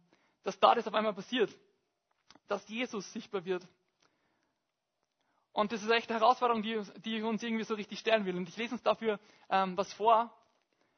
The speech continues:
ähm, einen frühchristlichen Text, hundertfünfunddreißig nach Christus, zu einer Zeit, als wirklich Christenverfolgung geherrscht hat im Römischen Reich und für Christen ganz anders, als jetzt für uns heute war, ähm, wo das,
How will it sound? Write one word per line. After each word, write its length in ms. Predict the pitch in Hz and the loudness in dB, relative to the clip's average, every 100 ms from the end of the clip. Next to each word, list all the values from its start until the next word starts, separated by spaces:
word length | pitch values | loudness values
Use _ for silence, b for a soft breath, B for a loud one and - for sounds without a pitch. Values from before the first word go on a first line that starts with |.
| _ - | _ -4
ähm, 360 | 180 180 175 | -2 -2 -4
einen 100 | 185 | -10
frühchristlichen 560 | - 254 240 214 185 180 | -10 -10 -10 -12 -10 -6
Text, 300 | 208 - - _ _ _ _ _ _ _ - | -6 -6 -16 _ _ _ _ _ _ _ -14
hundertfünfunddreißig 1080 | 196 220 214 214 - - 240 233 202 208 196 | -6 0 0 -2 -14 -8 -6 -4 -2 -4 -4
nach 160 | 202 - | -8 -8
Christus, 440 | 233 - 196 - _ _ _ b b b b b | -12 -8 -10 -10 _ _ _ b b b b b
zu 100 | - | -4
einer 120 | 202 | -2
Zeit, 260 | - 208 226 | 2 4 4
als 160 | 202 220 | 2 -2
wirklich 260 | 247 208 | -8 -8
Christenverfolgung 640 | - 262 190 170 190 185 180 | -10 -10 -10 -2 -2 -2 -4
geherrscht 320 | 185 185 - | -4 -2 0
hat 200 | 208 - - | 0 -2 -8
im 300 | 190 190 190 | -8 -8 -4
Römischen 340 | 202 202 202 | -4 -4 -6
Reich 340 | 185 180 220 - _ b b b b b | -2 -2 -2 -10 _ b b b b b
und 340 | - 185 190 - | -4 -2 -2 -8
für 120 | 196 | -12
Christen 360 | 233 233 - 190 | -10 -8 -6 0
ganz 220 | 214 202 | 2 4
anders, 240 | 202 202 | 2 2
als 140 | 175 170 | 0 -4
jetzt 160 | - - | -10 -10
für 100 | 185 | -8
uns 160 | 180 | -4
heute 240 | 180 - 170 | -4 -4 -4
war, 220 | 175 190 _ b b b b b b | -4 -4 _ b b b b b b
ähm, 520 | - 175 175 170 160 - | -10 -8 -8 -12 -16 -20
wo 200 | 175 185 | -8 -4
das, 340 | 185 180 - | -2 -2 -6